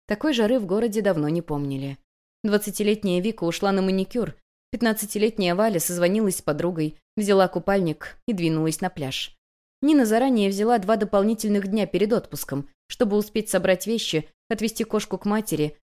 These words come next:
и договориться с соседками о поливе своей оранжереи. Как же она любила цветы.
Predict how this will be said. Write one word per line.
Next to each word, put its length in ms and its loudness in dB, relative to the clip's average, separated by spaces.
и 80 2
договориться 540 2
с 60 -4
соседками 800 0
о 60 -4
поливе 360 0
своей 380 0
оранжереи. 720 -2
Как 240 -2
же 120 0
она 180 2
любила 400 0
цветы. 540 -8